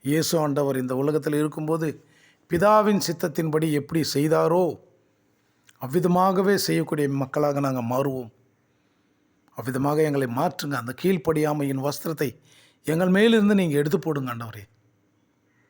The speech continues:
கீழ்ப்படிந்து பரலோக ராஜ்யத்தை சுதந்திரித்துக் கொள்ள நீங்க உதவி செய்து வழி நடத்த வேண்டும் என்று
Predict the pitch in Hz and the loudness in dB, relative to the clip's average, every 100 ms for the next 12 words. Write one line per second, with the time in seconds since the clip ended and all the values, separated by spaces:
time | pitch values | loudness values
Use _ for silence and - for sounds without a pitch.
0 | _ _ _ _ - 202 226 - 160 147 | _ _ _ _ -2 2 2 2 -2 -2
1 | 135 107 - _ _ _ _ _ _ _ | -6 -12 -18 _ _ _ _ _ _ _
2 | _ _ _ - 160 196 208 208 165 160 | _ _ _ 0 4 4 4 2 2 0
3 | 156 135 160 185 220 214 185 151 139 135 | -2 -2 0 2 2 0 -2 -6 -4 -4
4 | 135 120 - - _ _ 139 143 190 - | -6 -8 -12 -20 _ _ -4 0 2 2
5 | 143 131 131 127 127 117 123 131 117 113 | 0 -2 -2 -2 -4 -6 -6 -6 -6 -10
6 | 98 | -14